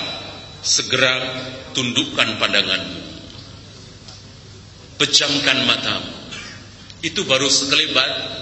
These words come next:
selendang perempuan. Insya Allah ini aman. Ini Islam seperti Islam, nggak kejam. Karena Islam milik Allah, zat yang maha bijaksana. Maka Allah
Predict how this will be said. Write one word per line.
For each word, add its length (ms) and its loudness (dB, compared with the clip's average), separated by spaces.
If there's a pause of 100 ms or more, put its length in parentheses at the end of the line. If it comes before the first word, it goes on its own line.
(120)
selendang 920 2
perempuan. 560 -6 (760)
Insya 260 6
Allah 300 2
ini 120 6
aman. 380 -2 (960)
Ini 240 0
Islam 320 6
seperti 400 4
Islam, 240 6
nggak 160 4 (100)
kejam. 280 6 (880)
Karena 240 2
Islam 380 6
milik 240 6
Allah, 640 4
zat 340 4
yang 160 8
maha 240 6
bijaksana. 680 4 (1000)
Maka 160 4
Allah 320 4